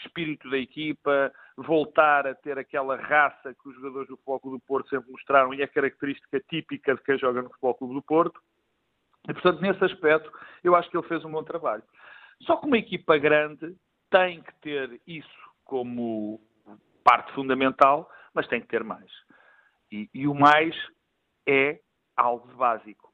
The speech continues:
é pôr uma equipa a jogar futebol e, de preferência, bom futebol. E o Nuno Espírito Santo foi, não foi capaz de o fazer. Eu conheço o argumento que se ouve muito, que é, eh, bom, a equipa defendia, sofreu poucos golos.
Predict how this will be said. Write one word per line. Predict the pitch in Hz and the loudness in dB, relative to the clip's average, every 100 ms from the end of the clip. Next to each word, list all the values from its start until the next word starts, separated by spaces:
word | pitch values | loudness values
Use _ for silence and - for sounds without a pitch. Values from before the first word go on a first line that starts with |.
| - | -16
é | 117 | -14
pôr | 123 110 | -12 -10
uma | 113 | -12
equipa | 110 117 120 | -12 -8 -4
a | 107 | -4
jogar | 110 110 | -4 -6
futebol | - 120 113 117 123 - 120 | -6 -8 -2 0 -2 -6 -14
e, | |
de | 104 | -14
preferência, | - - 110 107 - 113 - | -16 -12 -8 -8 -4 -4 -4
bom | 107 104 | -6 -6
futebol. | - - 80 - - - - - _ - | -8 -12 -12 -14 -20 -20 -20 -20 _ -2
E | 139 | 0
o | |
Nuno | 135 135 | 2 2
Espírito | 113 135 127 - | 2 0 -2 2
Santo | 131 131 - - - | 2 2 -6 -12 2
foi, | 120 123 120 _ _ - | 2 2 -2 _ _ -4
não | 139 143 135 | 4 4 2
foi | - 117 | 0 -4
capaz | 110 - 101 95 | -2 -2 0 -2
de | 101 | -6
o | |
fazer. | - 92 - - _ - - - - - | -10 -10 -12 -20 _ -20 -18 -16 -18 2
Eu | 135 143 127 | 4 4 2
conheço | - 143 147 139 - | -4 2 2 2 0
o | 135 | 2
argumento | 127 117 135 143 127 110 110 | 2 0 0 2 2 -2 -10
que | - | -4
se | 135 | 0
ouve | 123 113 | 0 0
muito, | 127 135 135 - - | 0 2 0 -4 -12
que | - 127 | -2 2
é, | 127 131 135 - - - - | 4 4 2 0 -12 -10 0
eh, | 127 127 131 | 2 2 2
bom, | 196 214 | 0 0
a | 143 | -4
equipa | - 151 143 | -8 -8 -8
defendia, | - 143 139 147 214 190 | -8 -10 -8 -6 -2 -2
sofreu | - - 143 | -2 -6 -6
poucos | 143 139 - - | -6 -8 -8 -6
golos. | 147 165 165 | -2 -2 -2